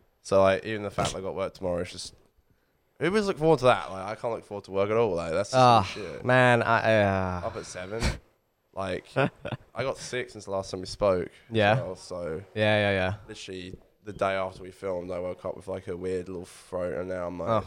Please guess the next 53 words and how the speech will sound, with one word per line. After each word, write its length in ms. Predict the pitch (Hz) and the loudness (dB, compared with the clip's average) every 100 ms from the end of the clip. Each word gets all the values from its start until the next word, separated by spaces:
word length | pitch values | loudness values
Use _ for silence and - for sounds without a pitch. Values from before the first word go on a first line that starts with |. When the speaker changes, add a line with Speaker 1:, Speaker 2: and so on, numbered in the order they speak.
| - | -6
Speaker 2:
God. 300 | 95 95 98 - - _ _ _ _ _ _ | -8 -6 -6 -10 -20 _ _ _ _ _ _
Speaker 1:
feeling 180 | 92 87 | -8 -8
like 120 | - | -8
shit. 420 | - - 87 85 | -8 -8 -8 -6
Like, 340 | 78 90 73 - _ _ _ | -6 -6 -8 -10 _ _ _
last 240 | 131 139 | -2 -2
few 80 | 117 | -4
days, 140 | 98 110 | -8 -8
we 60 | |
felt 180 | 110 90 | -12 -12
pretty 160 | - - | -12 -14
crap. 400 | - 65 71 _ _ _ _ _ - - - | -10 -8 -8 _ _ _ _ _ -20 -20 0
Speaker 2:
Yeah, 260 | 135 151 135 | 8 8 10
I 40 | |
mean, 220 | 156 147 151 | 6 4 2
literally 380 | 139 156 165 127 | 2 4 4 6
yesterday, 640 | 120 127 127 110 101 92 - | 6 4 4 4 4 0 -2
the 120 | 113 | -4
entire 440 | 107 - 117 110 101 | -4 -2 2 2 4
day, 320 | 98 98 98 | 2 2 2
I 280 | 90 101 101 | 2 0 0
was 200 | 92 - | -4 -6
just 220 | 95 - | -8 -6
feeling 380 | 101 95 92 90 | -4 -2 -4 -6
like 260 | 90 90 - | -6 -6 -4
absolute 520 | 92 98 - 92 90 _ - _ - | -2 -2 -4 -8 -10 _ -20 _ -6
ass, 480 | 98 95 90 - - | 0 0 0 -4 -4
and 100 | 104 | -2
I 60 | |
know 120 | 107 110 | 0 0
you 180 | 98 | 0
were 80 | 98 | -4
feeling 240 | 95 95 90 | -4 -6 -4
the 60 | |
same 220 | 92 95 95 | -4 -4 -2
way. 380 | 98 90 92 - | 0 0 -2 -8
Speaker 1:
<laughs> 60 | _ _ _ _ _ | _ _ _ _ _
Speaker 2:
And, 140 | - 120 | 0 2
uh, 80 | 131 | 2
the 100 | 170 | 2
thing 160 | 220 | 4
is, 100 | 202 | 2
is 100 | 180 | 2
that's 300 | 185 196 - | 0 -2 0
what, 180 | 175 156 | 2 2
you 240 | 139 156 160 | 0 0 2
know, 160 | 139 | 4
it's, 520 | 123 131 127 - - - | 4 2 -2 -6 -8 -8
it's 140 | - | -6
part 240 | - 127 127 | 4 6 8
of 80 | |
the, 240 | 117 113 110 | 6 4 6
uh, 340 | 104 104 101 | 6 6 4